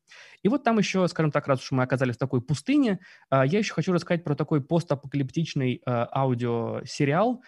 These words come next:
э, The Cleansed. Это какое-то безумие, ему уже три сезона. Э, если это слушать, это полноценный реально фильм с крутейшими эффектами, с крутейшей актёрской игрой. Мне кажется,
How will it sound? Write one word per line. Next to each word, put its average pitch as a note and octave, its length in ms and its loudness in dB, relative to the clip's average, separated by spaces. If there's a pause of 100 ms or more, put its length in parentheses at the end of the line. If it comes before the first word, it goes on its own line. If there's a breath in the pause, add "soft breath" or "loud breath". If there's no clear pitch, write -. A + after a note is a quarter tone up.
(140)
э, B2+ 260 0
The C3 160 -2
Cleansed. G#3+ 500 -2 (420 soft breath)
Это E3+ 560 4
какое-то D3+ 380 2
безумие, C#3+ 540 2
ему D3+ 300 0
уже C3 160 0
три D3 220 -2
сезона. C3 720 0
Э, B2 200 0
если C#3+ 300 -2
это C3+ 80 -6
слушать, B3+ 320 -6
это C#3+ 140 -6
полноценный D3 500 0
реально B2 260 -2
фильм A3 440 -4
с - 260 -4
крутейшими D3 760 -2
эффектами, D3+ 420 -4
с - 60 -10
крутейшей C#3 520 -4
актёрской B2+ 400 -6
игрой. D#3 280 -2 (300 loud breath)
Мне C#3+ 80 -2
кажется, D3+ 360 -4